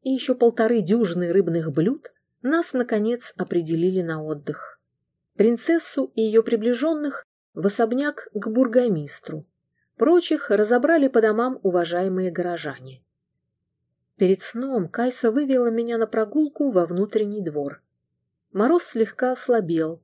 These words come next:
Сквозь облака мутным пятном пробивалась луна. В воздухе порхали редкие снежинки. С просторной деревянной веранды долетали мужские голоса. Свет, льющийся из гостиной через застекленные двери,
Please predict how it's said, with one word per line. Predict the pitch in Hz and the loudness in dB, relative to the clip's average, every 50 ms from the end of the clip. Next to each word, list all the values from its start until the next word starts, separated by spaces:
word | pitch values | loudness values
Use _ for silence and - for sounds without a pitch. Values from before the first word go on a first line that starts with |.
| _ _ _ _ | _ _ _ _
Сквозь | _ - - - 190 185 190 - - - | _ -18 -10 0 2 2 2 2 0 -6
облака | - 165 180 185 185 190 - - 285 294 277 | 0 2 4 4 4 2 0 -4 -4 -2 -2
мутным | 220 196 208 220 220 - 208 202 190 | 0 0 0 0 0 2 2 2 2
пятном | 185 - 208 202 208 - 262 311 320 302 | 0 -2 -4 -4 -2 -2 -2 0 0 0
пробивалась | 269 262 220 202 190 202 196 226 254 262 262 262 - | 0 0 0 2 2 2 2 4 2 2 0 -2 -2
луна. | - 220 196 190 170 165 160 151 147 143 143 _ _ _ _ _ _ _ _ _ _ _ _ _ | -4 2 2 2 0 0 -6 -8 -10 -12 -14 _ _ _ _ _ _ _ _ _ _ _ _ _
В | - 160 156 156 | -6 -6 -6 0
воздухе | 156 180 240 269 233 202 214 214 - 202 | 2 4 4 4 2 -2 -8 -4 -4 -4
порхали | 202 - 160 170 - - 240 254 247 254 | -2 0 -2 -2 -2 -4 -4 -2 2 2
редкие | 220 170 165 165 160 _ - 180 180 | 4 4 2 0 -2 _ -8 -8 -8
снежинки. | - - 190 185 175 160 156 151 151 147 147 - - - _ _ _ _ _ _ _ _ _ _ _ _ _ _ _ _ _ | -6 -8 -8 -8 -8 -10 -12 -16 -18 -20 -20 -20 -20 -20 _ _ _ _ _ _ _ _ _ _ _ _ _ _ _ _ _
С | - - - | -20 -8 -2
просторной | - 233 254 262 - - - 330 320 311 285 262 262 254 | 0 0 0 0 -6 -2 0 2 2 2 2 2 0 0
деревянной | 214 214 247 247 262 254 262 254 247 240 233 226 | 2 0 0 4 4 4 2 2 2 0 0 4
веранды | 233 254 269 294 311 285 202 170 170 | 4 2 2 2 0 0 2 2 2
долетали | 170 170 190 196 247 240 320 320 302 302 | 4 4 2 2 2 2 2 0 0 0
мужские | 269 262 240 - - _ - 220 233 | -2 -4 -6 -8 -12 _ -8 -6 -6
голоса. | 214 208 214 214 214 214 214 - - 147 143 151 - _ _ _ _ _ _ _ _ | 0 0 0 0 0 -2 -6 -8 -8 -8 -8 -8 -14 _ _ _ _ _ _ _ _
Свет, | - - - 202 220 269 320 311 - - - | -12 0 0 2 4 4 2 2 -2 -4 -2
льющийся | - 190 202 208 220 247 240 - - 202 196 190 - - | 2 2 2 2 0 -2 -4 -4 -4 -4 -4 -2 0 -2
из | 185 - - 185 165 165 | -2 0 -2 -6 -6 2
гостиной | - 196 214 208 - - - - 240 233 208 175 160 156 | 2 2 2 2 0 -10 -8 -6 -2 0 0 0 0 -2
через | 156 - - 180 170 175 165 | -4 -4 -4 -2 -2 -2 -4
застекленные | 170 214 - - 190 - - - 175 165 165 160 170 175 | -6 -10 -6 -8 -8 -2 0 -2 0 0 -2 -4 -4 -4
двери, | 180 208 254 294 294 269 254 240 - | -2 -2 0 0 0 -2 -4 -6 -8